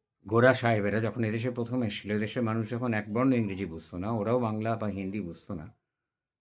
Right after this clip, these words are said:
তখন কেউ এসে দরজার কাছে দাঁড়ালে তারা বাজখাঁই গলায় মিলিটারিতে চিৎকার করতো, "Who comes there?"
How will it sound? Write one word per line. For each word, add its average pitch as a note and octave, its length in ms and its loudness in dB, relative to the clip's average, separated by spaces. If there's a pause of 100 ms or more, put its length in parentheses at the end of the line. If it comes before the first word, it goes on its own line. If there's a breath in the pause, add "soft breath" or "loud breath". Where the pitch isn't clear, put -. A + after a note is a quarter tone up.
(220)
তখন B2+ 280 4
কেউ D3 300 6
এসে D3 160 2
দরজার C3 360 2
কাছে C#3 240 0
দাঁড়ালে A#2+ 480 4
তারা A2 460 2 (480)
বাজখাঁই B2 480 4
গলায় C3+ 260 6
মিলিটারিতে B2 540 2
চিৎকার A#2+ 380 0
করতো, A2+ 340 0
"Who F3 260 12
comes E3+ 260 12
there?" E3 240 12